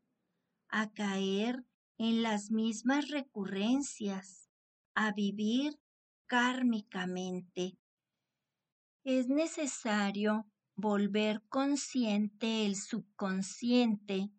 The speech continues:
para despertar y revolucionar psicológicamente. Cosa diferente es la reencarnación.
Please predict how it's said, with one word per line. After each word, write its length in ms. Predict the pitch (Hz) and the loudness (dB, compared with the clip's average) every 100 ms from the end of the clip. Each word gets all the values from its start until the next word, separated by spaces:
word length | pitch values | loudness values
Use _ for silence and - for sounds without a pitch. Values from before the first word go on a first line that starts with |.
| _ _ _ - | _ _ _ -2
para 340 | 226 226 220 | 2 2 2
despertar 1160 | 208 202 - - 185 196 - - 226 226 220 - _ _ _ _ _ | 2 -2 -4 -4 -4 -4 -6 -2 0 0 -2 -8 _ _ _ _ _
y 140 | 254 247 | 0 2
revolucionar 1200 | 233 226 208 220 208 202 - 202 190 202 214 240 | 2 0 2 2 0 -4 -2 0 2 2 2 0
psicológicamente. 1900 | 240 - 269 - 202 190 190 190 214 202 202 185 196 226 262 247 - 185 175 _ _ _ _ _ _ _ _ _ _ _ | -2 -8 -8 -4 -2 0 -2 -4 -10 -8 -6 -2 0 4 4 4 -4 -10 -10 _ _ _ _ _ _ _ _ _ _ _
Cosa 440 | - 294 294 - 311 | 0 0 0 -2 -2
diferente 1120 | 320 262 - 202 185 190 185 - 208 208 214 _ _ _ - | 0 -2 -2 -2 0 0 -4 -4 -4 -4 -6 _ _ _ -4
es 220 | 226 233 | -2 0
la 220 | 233 247 | 2 2
reencarnación. 1400 | 247 240 220 208 220 202 214 214 208 - - 247 277 277 | 2 0 0 -2 -2 -2 0 0 -2 -8 -2 0 2 0